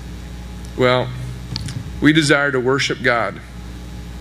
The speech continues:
by living in community, by loving people, and watching lives be changed by the gospel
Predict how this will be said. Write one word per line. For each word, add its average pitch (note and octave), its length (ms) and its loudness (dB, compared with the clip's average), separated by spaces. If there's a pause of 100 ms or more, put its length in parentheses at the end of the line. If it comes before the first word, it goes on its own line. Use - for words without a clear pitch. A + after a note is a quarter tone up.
by A#2+ 120 6
living C#3 360 4
in C#3 140 0
community, C3 640 0 (1500)
by A#2 140 6
loving C#3 640 4 (180)
people, B2 460 2 (1500)
and A#2+ 180 2
watching C3+ 440 2
lives B2+ 440 0
be C3+ 180 0
changed B2 760 -2
by D3 320 6
the B2 100 0
gospel F#2+ 640 -2